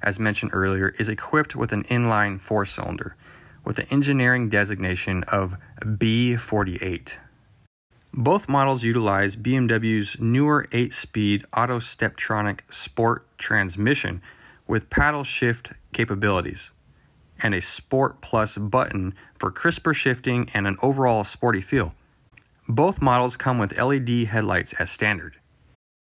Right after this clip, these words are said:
An electric variable locking differential is available for the Z four S-Drive thirty I and standard on the Z four M forty I. The M forty I also gets the more powerful three-liter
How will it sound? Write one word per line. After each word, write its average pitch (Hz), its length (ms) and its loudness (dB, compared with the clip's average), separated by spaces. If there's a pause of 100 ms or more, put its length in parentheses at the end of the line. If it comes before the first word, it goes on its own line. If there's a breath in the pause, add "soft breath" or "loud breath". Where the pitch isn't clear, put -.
(840)
An 120 140 0
electric 160 560 2
variable 143 500 2
locking 117 420 0
differential 107 580 0
is 101 100 -2
available 95 580 0 (360 loud breath)
for 113 140 -2
the 104 120 2
Z 113 220 0
four 107 380 0
S-Drive 101 680 0
thirty 98 420 -2
I 95 400 -2 (580 soft breath)
and 117 200 0
standard 151 720 2
on 113 160 0
the 107 100 2
Z 110 200 0
four 104 520 0 (280)
M 131 420 0
forty 92 440 -2
I. 78 340 -4 (1040 soft breath)
The - 220 -2
M 175 320 2
forty 113 400 0
I 90 420 2
also 143 320 0
gets 104 260 0
the 101 100 -2
more 123 200 2
powerful 120 560 -2
three-liter 120 800 0